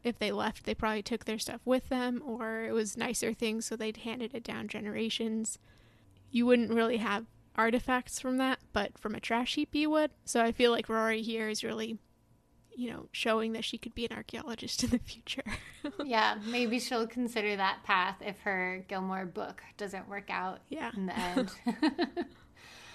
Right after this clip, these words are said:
Speaker 2: Uh, so they make their way through the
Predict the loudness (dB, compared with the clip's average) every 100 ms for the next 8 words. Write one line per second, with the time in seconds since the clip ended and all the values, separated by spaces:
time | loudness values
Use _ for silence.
0 | -20 -20 -14 0 4 6 6 4 2 6
1 | 8 10 10 8 8 6 8 10 10 8
2 | 2 -2 2 2 2 0